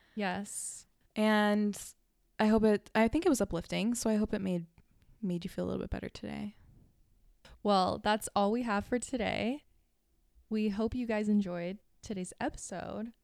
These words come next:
Speaker 1: We're happy to be back here in twenty twenty-four, even though this is now our third episode of the year, our first time recording this year. So we look forward to the year ahead.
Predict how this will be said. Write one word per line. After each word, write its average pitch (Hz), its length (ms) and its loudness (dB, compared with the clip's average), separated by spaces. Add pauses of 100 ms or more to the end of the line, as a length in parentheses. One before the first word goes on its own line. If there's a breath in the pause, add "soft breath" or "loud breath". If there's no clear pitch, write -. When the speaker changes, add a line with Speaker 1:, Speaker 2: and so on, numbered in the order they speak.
(240)
Speaker 1:
We're 208 80 -8
happy 208 240 -4
to 277 80 -4
be 285 80 -4
back 214 360 -2
here 208 180 -2
in 202 80 2
twenty 196 240 -4
twenty-four, 220 400 -4
even 202 240 0
though 196 120 2
this 185 180 -6
is 190 120 -12
now 175 380 -4
our 175 100 -2
third 170 260 -6 (220)
episode 180 380 -4
of 180 100 -10
the 180 80 -4
year, 170 320 -6 (320)
our 233 120 0
first 247 280 0
time 240 180 0
recording 180 400 0
this 190 200 -4
year. 208 280 -2 (460 loud breath)
So 196 640 0 (160)
we 214 140 0
look 214 160 -2
forward 208 560 0
to - 100 -8
the 214 80 -2
year 196 160 0
ahead. 185 560 0